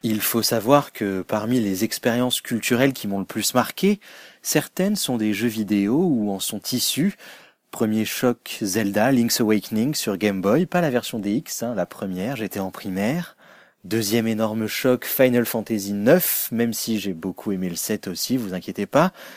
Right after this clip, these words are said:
Ces deux-là ne me quitteront jamais, leur musique non plus. Au-delà de ça, des dizaines de jeux et d'expériences, des souvenirs,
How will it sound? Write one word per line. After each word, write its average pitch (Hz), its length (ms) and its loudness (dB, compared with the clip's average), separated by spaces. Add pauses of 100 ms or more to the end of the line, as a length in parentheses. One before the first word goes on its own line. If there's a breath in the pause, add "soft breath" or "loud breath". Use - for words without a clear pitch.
(180 loud breath)
Ces - 240 4
deux-là 143 520 6
ne 135 120 2
me 107 140 0
quitteront - 480 -8
jamais, 107 460 -2
leur 107 200 -2
musique 113 380 -2
non 110 140 -2
plus. 156 360 2 (400 loud breath)
Au-delà 131 380 8
de 120 140 4
ça, 143 420 4
des 107 260 2
dizaines 120 520 2
de 107 160 2
jeux 107 240 2
et 107 60 4
d'expériences, 107 920 0
des 101 240 0
souvenirs, 107 760 -2